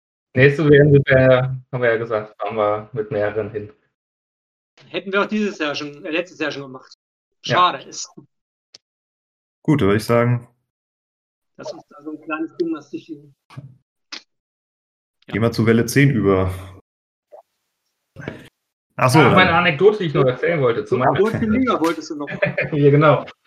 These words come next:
Speaker 1: Das ist echt ganz spannend. Also ich bin, will ich jetzt mal erwähnen, ja. Ich bin der einzige Deutsche, der nicht, äh, Sloan gespielt hat, obwohl ich auch ein totaler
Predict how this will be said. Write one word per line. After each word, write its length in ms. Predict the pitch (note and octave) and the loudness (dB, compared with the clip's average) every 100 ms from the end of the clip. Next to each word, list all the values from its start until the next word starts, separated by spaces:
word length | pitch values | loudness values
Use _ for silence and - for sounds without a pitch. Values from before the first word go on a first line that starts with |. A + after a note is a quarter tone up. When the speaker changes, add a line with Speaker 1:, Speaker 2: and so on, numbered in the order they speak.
| _ _ - | _ _ 2
Speaker 1:
Das 120 | C3+ | 4
ist 60 | |
echt 140 | D#3+ D#3 | 4 4
ganz 180 | D#3+ D3 | 0 2
spannend. 280 | E3 C#3+ | 2 2
Also 160 | - B2+ | 2 0
ich 180 | C3 C#3 | 0 0
bin, 480 | D3+ D3 D3 C#3+ - _ _ _ | 2 4 2 0 -8 _ _ _
will 440 | C3+ C#3 C#3+ C#3+ | -8 -6 -2 0
ich 60 | E3 | 2
jetzt 140 | E3 | 2
mal 160 | D#3 B2+ | 2 0
erwähnen, 320 | A#2 A#2 E3+ | 2 2 2
ja. 420 | D3+ C3+ F#3 E3 - | 2 2 0 -6 -8
Ich 160 | C3+ | -6
bin 100 | C#3+ | 0
der 120 | C#3 B2 | 0 0
einzige 300 | D3 D3 C3+ | -4 -4 -2
Deutsche, 300 | C3+ C#3+ C#3 | 0 0 0
der 340 | A#2 A#2+ A#2 | -2 -2 -2
nicht, 400 | C3+ - - - | -4 -6 -14 -8
äh, 280 | C3+ C3 C3 | -2 0 -2
Sloan 340 | - B2 D3+ | -2 -4 -2
gespielt 320 | D3+ - E3 | -4 -6 -2
hat, 140 | E3 D3 | -2 -2
obwohl 180 | A#2 A#2 | -6 -6
ich 140 | - | -2
auch 180 | B2 C#3+ | -4 0
ein 180 | B2 A#2 | -2 -2
totaler 840 | C3+ B2+ A#2+ A#2+ A#2+ A#2+ B2 E2+ | -2 0 2 2 2 -2 -6 -10